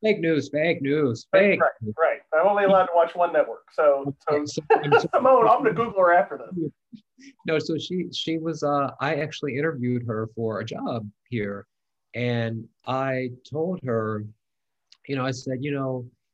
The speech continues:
Speaker 1: you should really be on television." I s-, you know, I was like, "You have such a big personality.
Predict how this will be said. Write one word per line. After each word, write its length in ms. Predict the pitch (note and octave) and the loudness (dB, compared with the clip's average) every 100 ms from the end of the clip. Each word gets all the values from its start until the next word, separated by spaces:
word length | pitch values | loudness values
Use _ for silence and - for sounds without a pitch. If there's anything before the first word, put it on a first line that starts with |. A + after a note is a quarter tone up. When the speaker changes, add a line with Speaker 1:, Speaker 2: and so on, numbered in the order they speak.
| _ _ _ _ _ _ | _ _ _ _ _ _
Speaker 1:
you 640 | D3 F#3+ G#3+ G#3 G#3 G3+ - | -4 0 0 0 0 -2 -6
should 280 | - D#3 C3+ | -10 -8 -4
really 220 | D3+ D3+ | -2 -2
be 120 | C#3+ | -2
on 140 | D3 D3 | -4 -4
television." 680 | G#3+ G#3 B2 A2+ A2+ A2+ - _ _ - | -6 -4 -4 -4 -6 -10 -16 _ _ -4
I 80 | C3+ | -4
s-, 160 | C3+ E3 | -2 -2
you 100 | D3 | 0
know, 80 | |
I 20 | C#3+ | 0
was 160 | C#3+ | -2
like, 120 | C3+ | -2
"You 140 | C3+ D3 | -2 -2
have 140 | D3+ | -2
such 180 | D#3 B2+ | -2 -4
a 60 | B2 | -4
big 320 | A#2+ C#3+ C#3+ | -2 -4 -4
personality. 840 | C#3+ C3+ B2+ B2 D3 C#3+ A#2+ A#2 | -6 -6 -6 -6 -4 -4 -2 -4